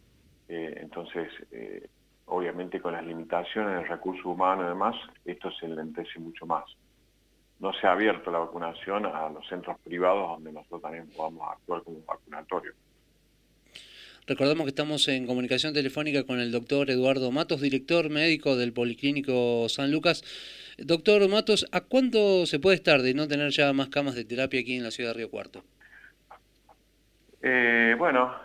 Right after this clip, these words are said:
Speaker 1: eh, no quiero ser alarmista, pero estamos en una situación permanente. Es decir, eh, tengamos en cuenta, Javier, que la,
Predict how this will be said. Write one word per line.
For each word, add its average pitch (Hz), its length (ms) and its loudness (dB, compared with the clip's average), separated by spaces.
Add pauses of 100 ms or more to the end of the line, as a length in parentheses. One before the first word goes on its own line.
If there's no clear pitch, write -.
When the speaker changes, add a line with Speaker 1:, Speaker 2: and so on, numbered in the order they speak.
(120)
Speaker 1:
eh, 98 320 -2 (520)
no 110 220 -4
quiero 110 160 4
ser 110 120 0
alarmista, 107 580 2
pero 90 140 -12
estamos 117 340 0
en 101 80 -4
una 95 160 -8
situación 98 520 -8
permanente. 95 720 -4 (260)
Es 101 180 -6
decir, 95 320 -8
eh, 87 480 0 (640)
tengamos 117 400 0
en 98 60 -14
cuenta, 120 280 0
Javier, 110 380 0
que 110 140 2
la, 85 520 0